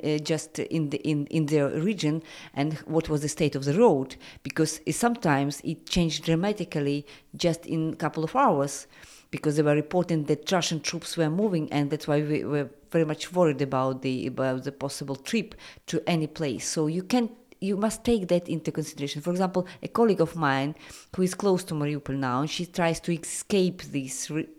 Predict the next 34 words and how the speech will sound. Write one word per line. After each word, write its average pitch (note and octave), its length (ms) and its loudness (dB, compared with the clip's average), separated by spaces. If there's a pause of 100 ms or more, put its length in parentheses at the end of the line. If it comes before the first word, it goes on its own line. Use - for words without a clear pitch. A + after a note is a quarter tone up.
uh, - 80 -4 (100)
area. E3 520 2 (460)
She - 240 -2
planned F3+ 480 0 (200)
to E3+ 120 -4
move, E3 540 -2 (180)
to, E3 160 0
to - 140 -6
get F3+ 200 4
on D#3+ 100 0
the D3+ 80 0
move D#3 280 -2
today, D#3 460 0 (180)
but D3+ 160 -4
she - 80 -2
was F3+ 240 2
unable F3+ 540 4
to D#3+ 100 -2
do D3 140 0
so D#3+ 340 2
because F#3 360 0
of D#3 120 2
the D#3+ 180 0 (200)
Ukrainian E3 640 0
counterattack E3 720 -2
in D#3 120 0
Berdyansk. F3+ 600 0 (460)
And D#3+ 180 0
this D#3+ 200 0
because D#3 300 0
of D#3 100 -8
a D#3 60 4
lot E3 180 6
of, - 220 -4